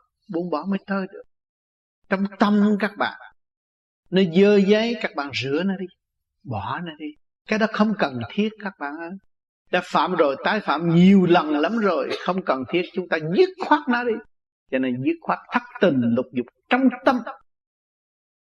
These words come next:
Thì trung tim của các bạn, ở trung tim bộ đầu các bạn nó mở liền.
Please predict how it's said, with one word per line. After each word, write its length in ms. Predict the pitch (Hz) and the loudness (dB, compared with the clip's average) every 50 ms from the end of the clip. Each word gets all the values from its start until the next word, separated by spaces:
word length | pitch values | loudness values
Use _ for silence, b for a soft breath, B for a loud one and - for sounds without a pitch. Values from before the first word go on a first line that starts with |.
| _ _ _ _ _ _ _ | _ _ _ _ _ _ _
Thì 140 | - 160 - - | -4 -2 2 4
trung 160 | 226 202 196 | 4 4 6
tim 200 | 220 214 196 190 185 214 | 6 4 4 2 0 -2
của 80 | 196 | -2
các 160 | 175 202 190 - - 190 - | -2 -2 -2 -4 -6 -6 -6
bạn, 120 | 147 - - | -6 -4 -2
ở 140 | 175 170 165 - | -2 -4 -2 0
trung 160 | 190 180 180 | 0 0 2
tim 180 | 170 170 170 151 | 4 2 4 2
bộ 120 | 139 147 | 2 2
đầu 220 | 135 120 113 117 120 | 2 0 0 -2 -2
các 120 | - 156 151 127 | -4 -4 -2 -2
bạn 180 | 107 127 131 | -4 -4 -4
nó 80 | 139 139 | -6 -8
mở 200 | 135 127 127 139 135 | -6 -6 -4 -4 -6
liền. 140 | 123 120 | -8 -10